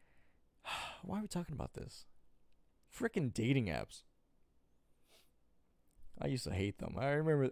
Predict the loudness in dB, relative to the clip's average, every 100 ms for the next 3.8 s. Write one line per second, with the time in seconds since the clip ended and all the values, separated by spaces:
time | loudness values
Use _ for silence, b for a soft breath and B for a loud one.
0 | 2 0 0 0 4 4 4 0 -8 _
1 | _ _ _ _ _ _ _ _ _ _
2 | -16 -6 -6 -4 -6 -8 -12 -18 -6 -4
3 | -2 -2 -2 0 0 -2 0 -2